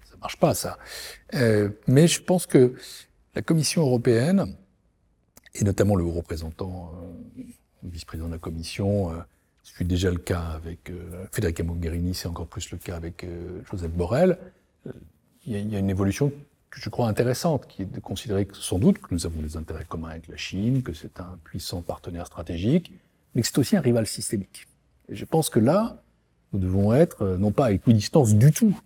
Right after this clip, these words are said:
entre les Américains et les Chinois, mais avec cette position qui est à la fois une position de dialogue et de fermeté, qui est différente de la position américaine. Et ça, je l'ai vu, euh, où j'ai participé pendant cinq ans, euh, sept ans même,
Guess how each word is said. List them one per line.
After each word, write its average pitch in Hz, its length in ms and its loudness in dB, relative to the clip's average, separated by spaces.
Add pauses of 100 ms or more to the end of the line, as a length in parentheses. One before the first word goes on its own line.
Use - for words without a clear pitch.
entre - 120 -10
les 82 140 -6
Américains 85 520 -8
et 80 40 -10
les 80 80 -10
Chinois, 131 340 -2
mais 180 220 4 (360)
avec 98 140 -2
cette 104 140 0
position 95 440 2
qui - 80 -6
est 110 60 0
à - 20 0
la 92 80 -2
fois 104 120 0
une 90 80 0
position 92 300 -2
de 87 60 0
dialogue 98 360 4
et 90 40 -6
de 80 40 -14
fermeté, 85 600 2 (380)
qui - 60 8
est 110 40 10
différente 175 600 4 (360)
de 101 80 -2
la 85 80 -2
position 85 460 -6
américaine. 82 560 -8
Et - 60 -16
ça, 135 140 6
je 101 100 4
l'ai 98 80 6
vu, 104 100 6
euh, 95 240 4 (380)
où 95 120 -10
j'ai 82 100 -8
participé 98 380 -6
pendant 82 360 -8
cinq 82 260 -8
ans, 90 380 -4
euh, 78 80 -10
sept - 240 2
ans 107 80 -4
même, 82 160 -12